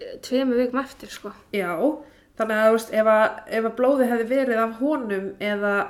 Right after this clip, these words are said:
Speaker 2: kannski að hann hefði tekið hníf og stungið
Speaker 1: Já.
Speaker 2: í sjálfsvörn.
Speaker 1: Af því það var ekkert athugað þau, þau geta ha-, vel verið haft, ver-, ver-, ver-, ver-, verið með einhverja áverka.
Speaker 2: Ég er að segja það.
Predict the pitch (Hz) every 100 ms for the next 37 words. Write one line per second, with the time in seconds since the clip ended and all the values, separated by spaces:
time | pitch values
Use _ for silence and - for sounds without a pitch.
0 | - - _ _ _ _ - 220 - 208
1 | 208 233 240 214 208 226 214 254 254 220
2 | 220 254 262 262 208 202 202 226 220 254
3 | 220 220 220 247 269 - 185 190 262 -
4 | 247 254 302 269 254 269 285 285 247 247
5 | 285 247 277 262 262 254 262 254 - 247
6 | 247 277 269 247 247 247 - 247 254 -
7 | 226 240 247 262 277 240 214 185 240 247
8 | 262 254 247 - 262 233 220 214 180 254
9 | 262 262 254 226 196 214